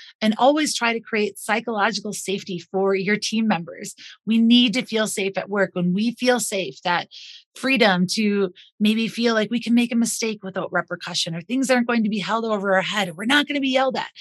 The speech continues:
When we can create psychological safety, that is one area that we can soften the impact of mental health that can provide clarity for people to do their job. And being mindful of creating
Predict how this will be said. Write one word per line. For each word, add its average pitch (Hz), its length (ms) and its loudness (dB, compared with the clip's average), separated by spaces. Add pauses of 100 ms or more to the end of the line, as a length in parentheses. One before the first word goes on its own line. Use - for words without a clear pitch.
(260)
When 214 200 4
we 277 160 4
can 277 160 -6
create 247 360 -2
psychological 202 580 -4
safety, 180 480 -8 (280)
that 247 160 2
is 233 200 2
one 247 320 2
area 240 440 2
that 180 160 0
we 202 120 -6
can 214 120 0
soften 214 420 0
the 202 120 -2
impact 202 400 -2
of 190 80 -8
mental 180 380 -4
health 226 220 -2 (100)
that 196 120 2
can 214 120 -2
provide 214 360 0
clarity 190 480 -2
for 196 120 -10
people 196 300 -8
to 202 120 -6
do 175 540 -4
their 165 180 -2
job. 151 460 -8 (500)
And 220 220 2
being 269 260 2
mindful 240 500 4
of - 200 -6
creating 214 320 0